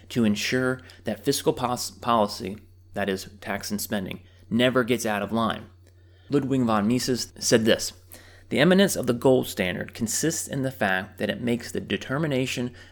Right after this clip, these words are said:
of the monetary unit's purchasing power independent of the measures of governments. It wrests from the hands of the economic czars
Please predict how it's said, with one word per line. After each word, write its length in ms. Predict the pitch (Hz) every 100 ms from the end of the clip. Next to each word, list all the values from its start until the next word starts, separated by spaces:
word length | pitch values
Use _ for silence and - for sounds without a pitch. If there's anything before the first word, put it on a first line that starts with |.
| -
of 140 | 98
the 80 | 92
monetary 680 | 104 117 135 - 131 120 117
unit's 360 | 107 113 113
purchasing 520 | - - 127 - 104 92
power 320 | 98 95 - -
independent 1040 | 131 147 175 180 - - 156 143 95 - - -
of 140 | 107
the 60 | 110
measures 460 | 107 117 120 123
of 160 | 110 101
governments. 640 | 120 120 104 69 - - - - - - - -
It 180 | 117
wrests 320 | 120 127 170 -
from 160 | 185
the 80 | 180
hands 460 | 170 139 123 117 110
of 80 |
the 140 | - -
economic 480 | 120 147 131 123 120
czars 580 | 120 113 104 92 101 101